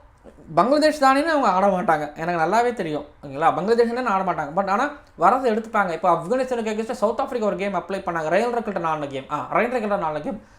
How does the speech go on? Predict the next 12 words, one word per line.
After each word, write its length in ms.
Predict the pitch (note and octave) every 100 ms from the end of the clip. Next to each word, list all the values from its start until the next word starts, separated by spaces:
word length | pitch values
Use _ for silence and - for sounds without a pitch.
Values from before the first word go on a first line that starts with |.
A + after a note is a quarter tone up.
| - -
டி 240 | C#4 C#4
ஜோர்ஜ் 160 | B3 G3
ஆடின 180 | E3 D#3+
கேம், 200 | D#3+ - - -
அவங்க 220 | A3 B3+
பாட்டுக்கு 320 | C#4 D4 D4
ரன்னுக்கு 400 | A3+ C4 B3+ A3
போயிட்டே 280 | A#3 B3+ A#3+
இருந்தாங்க, 280 | G#3 F3 D#3
ரெண்டு 200 | G#3+ A#3+
பாட்டு 280 | A#3 G#3
வந்துகிட்டே 180 | G3+ G3+